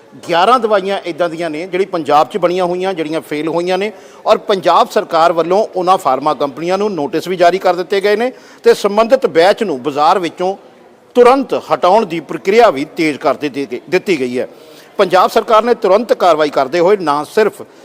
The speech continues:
ਸੂਬੇ 'ਚ ਬਣੀਆਂ ਹੋਈਆਂ ਦਵਾਈਆਂ 'ਤੇ ਪਾਬੰਦੀ ਲਗਾਈ ਹੈ, ਸਗੋਂ ਖੰਘ ਸਿਰਪ 'ਤੇ ਵੀ ਪਾਬੰਦੀ ਲਗਾ ਦਿੱਤੀ ਹੈ,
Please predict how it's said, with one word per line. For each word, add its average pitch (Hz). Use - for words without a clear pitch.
ਸੂਬੇ 247
'ਚ 277
ਬਣੀਆਂ 190
ਹੋਈਆਂ 196
ਦਵਾਈਆਂ 175
'ਤੇ 190
ਪਾਬੰਦੀ 190
ਲਗਾਈ 208
ਹੈ, 240
ਸਗੋਂ 214
ਖੰਘ 247
ਸਿਰਪ 214
'ਤੇ 190
ਵੀ 202
ਪਾਬੰਦੀ 170
ਲਗਾ 135
ਦਿੱਤੀ 196
ਹੈ, 226